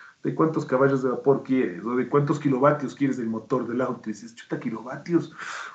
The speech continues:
Uy, no, ¿y cuántos centímetros cúbicos tienen?". Entonces, tú, se quedan así. En cambio, si vas a Estados Unidos, eh, es más, pues,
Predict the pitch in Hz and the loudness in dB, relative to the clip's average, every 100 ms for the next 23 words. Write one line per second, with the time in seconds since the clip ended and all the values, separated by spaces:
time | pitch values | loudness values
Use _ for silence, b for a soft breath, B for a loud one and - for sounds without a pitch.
0 | B 151 175 170 147 156 180 185 151 - | B 4 6 6 6 6 8 8 6 6
1 | 180 175 170 151 180 160 143 170 170 156 | 4 6 4 4 2 0 0 2 2 2
2 | 202 214 170 139 156 143 147 - _ 160 | 2 2 4 2 2 0 -2 -6 _ -2
3 | 156 135 - 147 147 143 - 156 - - | 0 -2 -2 0 2 0 -2 -6 -8 -20
4 | _ B B B B B B - 143 139 | _ B B B B B B 0 2 6
5 | 135 147 151 151 156 185 190 160 143 - | 8 6 6 6 8 8 8 6 4 0
6 | 120 110 107 123 120 123 117 123 | 0 2 2 0 2 0 0 -4